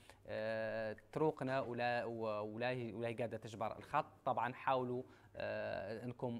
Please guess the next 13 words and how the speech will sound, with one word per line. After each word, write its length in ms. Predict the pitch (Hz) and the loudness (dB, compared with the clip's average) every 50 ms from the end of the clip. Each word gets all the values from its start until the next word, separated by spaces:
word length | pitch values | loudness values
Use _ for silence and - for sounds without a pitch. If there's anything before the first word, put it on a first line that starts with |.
| - | -4
لا 220 | 120 113 113 120 120 | -4 -2 0 0 0
تتصلوا 480 | - - - 131 120 - - - 113 | -2 -2 -2 -2 -2 0 -2 -4 -4
علينا 380 | 101 117 120 117 110 110 110 - - - | -4 -4 -4 -4 -4 -4 -6 -6 -8 -10
وتتصلوا 600 | 107 107 - - - - 117 113 - - 113 92 | -10 -10 -10 -8 -2 0 0 0 0 -2 -8 -6
علينا، 300 | 95 107 110 110 110 110 - - - - - - - | -6 -6 -6 -6 -6 -8 -10 -14 -20 -20 -18 -8 -2
تتصلوا 340 | 123 117 107 - - 92 87 | -2 -2 -2 -2 -4 -6 -6
علينا. 160 | 92 87 78 - - - - - - - | -6 -6 -10 -12 -18 -20 -20 -12 -8 -6
وتوف، 480 | 123 - - 185 190 190 143 127 147 | -2 2 4 6 6 6 4 2 4
آه، 240 | 160 160 156 156 151 | 4 6 8 6 6
لهنا 260 | 147 151 160 160 156 | 6 4 2 2 2
قبل 440 | 143 147 139 139 139 143 139 127 - - | 0 0 0 2 2 2 2 0 0 2
آخر 300 | 131 143 147 - - 131 | 4 2 4 4 0 -2
اتصال، 600 | 120 - - 127 - - 143 143 160 190 226 226 | -2 -2 -4 -6 -2 0 2 4 4 2 2 -2